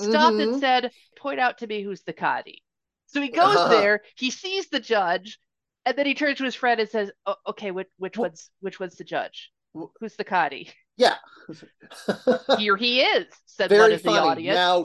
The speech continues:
Speaker 1: pointing to Ibn
Speaker 2: seriously.
Speaker 1: Bashir. But the man
Speaker 2: Right.
Speaker 1: would not believe it and said, "I see that you're amusing yourselves at my
Speaker 2: <laughs>
Speaker 1: expense. I'm a stranger to this city. I ask you who the Qadi is, and you point out to me a flute player."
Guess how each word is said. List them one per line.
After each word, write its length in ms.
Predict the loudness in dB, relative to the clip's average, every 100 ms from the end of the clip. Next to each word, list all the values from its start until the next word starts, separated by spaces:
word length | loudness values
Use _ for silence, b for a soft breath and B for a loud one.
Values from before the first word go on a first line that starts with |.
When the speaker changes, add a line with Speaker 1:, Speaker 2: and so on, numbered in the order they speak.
| -2
Speaker 1:
pointing 420 | 2 4 4 0
to 80 | -2
Ibn 360 | -4 -2 -2 -2
Speaker 2:
seriously. 0 |
Speaker 1:
Bashir. 560 | -4 -4 -6 -4 -6 -12 _ _
But 120 | -6 0
the 40 | 2
man 60 |
Speaker 2:
Right. 180 | 2 0
Speaker 1:
would 160 | -2 0
not 180 | -2
believe 380 | -2 -4 -4 -6
it 160 | -6 -4
and 160 | -8
said, 220 | -8 -8 -4
"I 80 | -6
see 240 | -6 -10 -8
that 180 | -8
you're 80 | -8
amusing 460 | -8 -8 -10 -10 -10
yourselves 480 | -12 -10 -10 -10 -12
at 100 | -8
my 140 | -6
Speaker 2:
<laughs> 0 |
Speaker 1:
expense. 800 | -6 -10 -6 -4 -4 -8 -20 -20 _ B B
I'm 180 | -2 0
a 60 | -4
stranger 480 | -2 -2 -2 -6
to 100 | -10
this 180 | -14 -16
city. 300 | -14 -8 -2
I 120 | 2
ask 300 | 2 0 -2
you 120 | -12 -10
who 100 | -8
the 140 | -8
Qadi 380 | -8 -8 -8 -6
is, 120 | -6 -6
and 80 | -10
you 100 | -10
point 300 | -2 0 0
out 160 | -2
to 80 | -6
me 140 | -8
a 60 | -8
flute 360 | -8 -10 -10 _
player." 460 | -12 -10 -12 -14